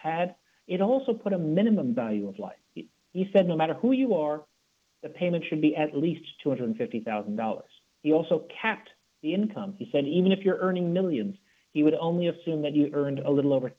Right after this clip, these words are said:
two hundred thousand. He forced the range of payments to be narrower than it would have been. And still, it re-,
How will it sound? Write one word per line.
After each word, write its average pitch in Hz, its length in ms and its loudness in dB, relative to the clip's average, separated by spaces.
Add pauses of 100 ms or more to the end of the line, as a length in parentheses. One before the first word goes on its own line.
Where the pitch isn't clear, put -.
two 135 100 -6
hundred 117 320 -4
thousand. 107 420 -6 (440)
He 202 420 -2 (100)
forced 262 500 0 (460)
the 156 380 0 (640)
range 180 640 -2 (200)
of 143 160 -2
payments 143 460 -2 (180)
to 180 100 -4
be 190 160 4
narrower 165 840 0 (160)
than 165 120 -4
it 185 100 0
would 226 140 6
have 185 120 -2
been. 104 180 -8 (380)
And 175 180 -4 (100)
still, 196 520 2
it 190 160 0
re-, 170 140 -2